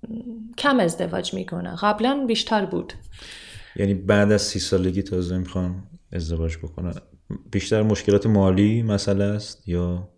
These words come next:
Speaker 1: فکر کنم آره، چون می‌خوان کاری پیدا کنن، یکم جلو،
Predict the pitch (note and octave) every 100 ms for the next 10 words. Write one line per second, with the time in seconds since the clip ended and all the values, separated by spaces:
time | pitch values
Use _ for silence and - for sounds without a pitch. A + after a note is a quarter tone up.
0 | _ - - - B3 B3 B3+ C4 A#3 G#3+
1 | F3+ A3 - G#3+ G#3+ G#3 G#3+ G#3 - -
2 | A#3+ C4 B3 A3+ A3 G#3+ G#3 G3 F#3+ F#3+
3 | F#3+ F#3+ G3 - F#3+ F#3 F#3 F3+ F#3+